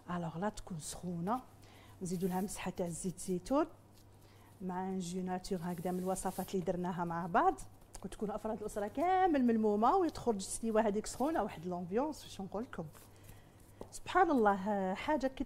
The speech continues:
طيبها لا ماما في الدار، آه، ويتلموا عليها افراد الاسره، دير واحد البهجه في الدار، واحد الفرحه.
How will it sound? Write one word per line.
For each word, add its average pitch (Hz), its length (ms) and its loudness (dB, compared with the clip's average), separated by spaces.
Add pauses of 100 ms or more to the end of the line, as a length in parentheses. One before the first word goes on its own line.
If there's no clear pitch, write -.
طيبها 240 320 2
لا 233 80 4
ماما 220 280 2
في 214 120 -14
الدار، 240 460 2 (1000)
آه، 190 400 -2
ويتلموا 208 440 2
عليها 196 320 0
افراد 196 300 -2
الاسره، 196 360 -2
دير 220 260 2
واحد 220 200 -2
البهجه 233 460 -2
في 254 120 -6
الدار، 202 420 4
واحد 208 260 0
الفرحه. 202 720 2